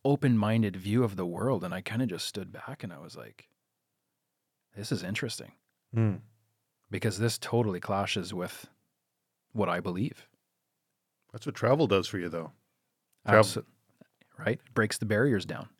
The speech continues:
Speaker 2: opens you up to different ideas and perspectives. I was always
Speaker 1: Hundred percent.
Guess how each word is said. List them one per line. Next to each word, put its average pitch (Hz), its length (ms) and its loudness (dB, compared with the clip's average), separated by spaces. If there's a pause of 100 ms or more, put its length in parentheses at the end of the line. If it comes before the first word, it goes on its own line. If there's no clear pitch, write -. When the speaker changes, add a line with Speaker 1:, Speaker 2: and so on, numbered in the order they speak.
Speaker 2:
opens 101 320 0
you 101 80 6
up 101 120 4
to 107 80 -2
different 95 260 -2
ideas 95 320 2
and 92 100 -8
perspectives. 107 600 -4
I 95 100 4
was 107 180 10
always 107 240 10
Speaker 1:
Hundred 107 300 8
percent. - 100 -10